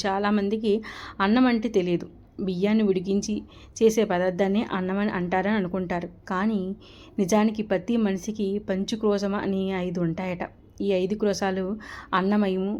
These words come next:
ప్రాణమయము, మనోమయము, విజ్ఞానమయము, ఆనందమయము అని ఈ కోశాలు ఉంటాయట. అన్నమయం కోశము స్థల శరీరానికి సంబంధించింది. ఈ అన్నమయ కోశంలో ప్రవేశించి అన్నము ప్రాణశక్తిగా మారుతుంది కనుక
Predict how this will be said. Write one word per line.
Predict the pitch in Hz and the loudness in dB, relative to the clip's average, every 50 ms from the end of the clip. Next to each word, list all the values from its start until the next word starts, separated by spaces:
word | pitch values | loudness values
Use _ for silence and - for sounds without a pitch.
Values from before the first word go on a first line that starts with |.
| 240 220 - 220 | -8 -8 -4 0
ప్రాణమయము, | 196 185 180 190 208 208 196 190 185 190 202 202 196 | 0 2 2 2 2 0 0 0 -2 -2 -2 -2 -2
మనోమయము, | 180 180 185 202 208 208 196 190 185 185 208 | -2 -2 -2 -2 -2 -2 -2 -4 -4 -4 -4
విజ్ఞానమయము, | 214 180 170 165 165 220 214 208 208 202 196 190 196 196 208 214 214 - - - - - - - | -4 -4 -6 -4 -2 0 0 2 0 0 -2 -2 -2 -2 -2 -4 -6 -8 -12 -18 -18 -14 -4 0
ఆనందమయము | 196 185 196 214 240 233 233 220 214 196 190 196 208 214 - - | 0 2 2 2 2 2 2 2 2 0 0 0 -2 -4 -4 -4
అని | 190 196 196 196 190 | -2 0 0 0 0
ఈ | 175 | -2
కోశాలు | 180 - 180 180 175 214 202 208 214 208 185 202 220 214 - - - - - - - | -2 -2 -4 -2 -2 -2 0 2 2 2 2 2 0 -2 -6 -10 -16 -16 -12 -6 -2
ఉంటాయట. | 190 175 175 185 185 180 175 175 - - - - - - - - - | -2 0 0 0 0 0 -2 -2 -4 -4 -6 -10 -18 -18 -18 -10 -6
అన్నమయం | - 190 220 247 262 262 254 247 233 233 220 - | -2 0 2 2 4 4 2 2 0 0 0 0
కోశము | 202 202 202 - 208 185 185 196 | 0 0 0 0 -2 -2 -2 -4
స్థల | - - 202 175 196 208 | -4 -4 -2 -2 -2 -2
శరీరానికి | 208 226 202 202 196 190 190 185 185 180 - | -2 0 2 2 2 2 2 0 -2 -6 -6
సంబంధించింది. | 214 220 190 175 175 175 180 180 170 - 180 170 170 165 170 - - - - - - 214 | -4 -4 -2 -2 0 0 0 -2 -2 -4 -4 -4 -4 -4 -4 -8 -10 -16 -20 -10 -6 -2
ఈ | 202 208 214 | 2 4 4
అన్నమయ | 196 180 175 190 202 208 202 202 | 4 4 2 0 0 0 -2 -2
కోశంలో | 190 - 196 190 185 185 190 185 185 180 | -2 -2 -2 -2 -2 -2 -4 -6 -8 -6
ప్రవేశించి | 180 190 185 185 185 180 - 190 180 170 208 208 - - 180 | -4 -2 -2 -2 -2 -2 -4 -6 -6 -4 -4 -4 -4 -4 -2
అన్నము | 170 170 190 220 233 208 196 214 214 - | -2 -2 0 0 0 0 0 -2 -2 -2
ప్రాణశక్తిగా | 185 180 175 180 202 196 - 202 175 - 190 202 214 | -2 0 0 0 -2 -2 -4 -4 -4 -4 -2 -2 -2
మారుతుంది | 202 180 170 170 160 170 - - 180 180 180 175 175 - - - - - - - - - | -2 0 -2 -4 -4 -6 -6 -6 -4 -4 -4 -6 -8 -12 -18 -20 -20 -20 -20 -20 -8 -2
కనుక | - 226 233 247 240 | 0 2 2 2 2